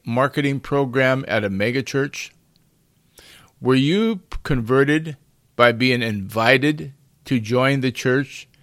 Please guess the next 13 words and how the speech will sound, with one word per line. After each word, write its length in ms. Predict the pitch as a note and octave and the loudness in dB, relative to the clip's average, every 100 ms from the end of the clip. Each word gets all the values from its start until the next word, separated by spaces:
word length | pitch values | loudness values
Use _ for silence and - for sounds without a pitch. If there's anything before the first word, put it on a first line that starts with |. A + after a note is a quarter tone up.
| _ _ _ | _ _ _
before 340 | A#2 A#2+ C#3 C3 | -4 -2 0 2
you 200 | B2+ C#3 | 4 2
had 100 | C3+ | 2
even 320 | C3+ B2 G#2+ | 2 0 -2
made 240 | A2+ B2 | 2 2
a 140 | A#2 G2 | 2 0
genuine 560 | F#2+ A#2+ B2 B2+ B2 | 0 0 0 -2 -2
profession 520 | - G#2+ - A2+ - G#2 | -2 -2 2 0 0 -6
of 120 | F2+ | -4
faith 320 | G#2+ A2+ A#2+ | -2 -2 -2
in 100 | F#2 | -6
Jesus 340 | G2+ G2+ G2 | -6 -6 -8
Christ? 520 | - G#2+ G#2+ A#2+ - | -6 -2 -2 -4 -14